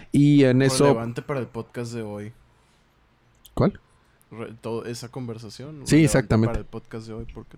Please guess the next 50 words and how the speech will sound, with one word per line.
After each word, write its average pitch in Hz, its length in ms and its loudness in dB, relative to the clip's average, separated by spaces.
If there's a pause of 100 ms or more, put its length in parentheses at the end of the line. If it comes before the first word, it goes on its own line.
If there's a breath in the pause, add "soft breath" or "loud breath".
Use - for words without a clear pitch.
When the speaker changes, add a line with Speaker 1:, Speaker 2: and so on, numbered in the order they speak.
Speaker 2:
también 107 280 -10
lo 110 100 -10
vamos 113 280 -10
a 113 40 -12
hablar 107 180 -12
durante 104 380 -14
Invencible. 110 440 -16 (160)
Speaker 1:
Excelente. - 640 4 (500 loud breath)
Eh, 123 500 6
eh, 131 240 6
entonces 139 360 4
Black 127 200 4
Adam 117 180 4
se 120 100 2
va 147 380 2 (260 loud breath)
y 160 120 6
en 214 100 8
eso 190 200 6
llega 143 280 6
la 127 120 4
Sociedad 101 300 4
de 95 60 6
la 98 60 4
Justicia. 110 420 2
Se, 98 140 0
se 131 140 2
murió 185 220 6
la 311 100 6
Liga, 156 280 6
pero 95 320 4 (220)
¿qué 143 120 2
tal 180 180 4
una 98 180 4
sociedad? - 460 2 (520 loud breath)
Y 110 220 6
llega 104 200 6
la 104 100 6
Sociedad 110 280 2
de 110 60 6
la 120 80 4
Justicia, 165 340 2
que - 140 -2
claramente 180 760 4
tiene 160 280 4
cosas 156 300 2
que - 200 0 (100)
me 104 500 4
generan 120 320 2
muchas 123 340 4
cuestiones. 123 460 2